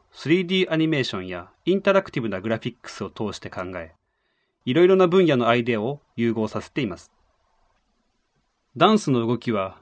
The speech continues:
キャプチャーをしたり、記録したりすることが難しいことが知られていますが、フォーサイスは私たちのプロジェクトグループに広い分野にまたがったコラボレーションを促進する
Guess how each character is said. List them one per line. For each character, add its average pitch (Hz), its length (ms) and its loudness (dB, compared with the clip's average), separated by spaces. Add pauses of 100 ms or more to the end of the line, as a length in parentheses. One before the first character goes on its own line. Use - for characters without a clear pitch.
(140)
キ - 120 -4
ャ - 20 0
プ - 120 -10
チ 156 120 0
ャ 143 40 6
ー 135 40 6
を 135 80 2
し - 80 -6
た 123 140 0
り、 101 240 -10 (160)
記 - 100 -6
録 175 240 0
し - 100 -6
た 196 100 4
り 147 100 2
す - 100 -12
る 113 80 -4
こ 113 80 -6
と 104 100 -10
が 104 80 -8
難 104 320 -2
し 175 160 -4
い 160 40 -2
こ - 100 -4
と 117 120 -6
が 107 100 -4
知 - 100 -10
ら 104 120 -4
れ 101 100 -6
て 101 100 -8
い 98 60 -8
ま 95 100 -8
す - 140 -20
が、 85 180 -12 (460)
フ 139 140 0
ォ - 20 -
ー - 20 0
サ 113 140 -2
イ 98 60 -6
ス - 120 -14
は 95 180 -4 (280)
私 120 260 0
た 156 100 0
ち 131 120 -6
の 120 100 0
プ 127 120 -4
ロ 147 100 2
ジ 156 80 0
ェ - 20 2
ク - 80 -14
ト 147 140 0
グ 135 80 -4
ル 135 140 2
ー - 20 -4
プ 107 100 -8
に 90 220 -14 (340)
広 208 260 6
い 185 60 4
分 170 220 4
野 147 80 4
に 120 100 2
ま 110 140 2
た 123 80 0
が 120 80 2
っ 113 100 -6
た 113 320 -2 (180)
コ - 100 -4
ラ 156 100 6
ボ 180 100 4
レ 185 120 4
ー - 20 2
シ - 120 -2
ョ 120 40 2
ン 107 60 2
を 104 40 -6
促 - 240 -10
進 120 160 -4
す 110 140 -10
る 104 160 -8